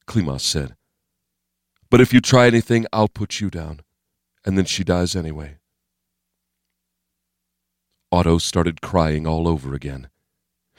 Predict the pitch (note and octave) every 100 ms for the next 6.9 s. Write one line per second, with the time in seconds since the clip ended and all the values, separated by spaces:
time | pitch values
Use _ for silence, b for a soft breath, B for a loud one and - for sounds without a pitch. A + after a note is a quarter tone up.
0 | B B G2 - G2+ - - G#2 F2 F2
1 | - - D2+ C#2+ - D#2 D#2 D2+ E2+ -
2 | - D2+ C2 C#2+ D2 - - E2 C#2+ B1+
3 | - - _ _ _ _ _ _ _ _
4 | _ _ _ _ _ _ _ _ _ _
5 | _ _ _ _ _ _ _ _ - A#2+
6 | - D#2 F2 E2 - D#2 C2+ - -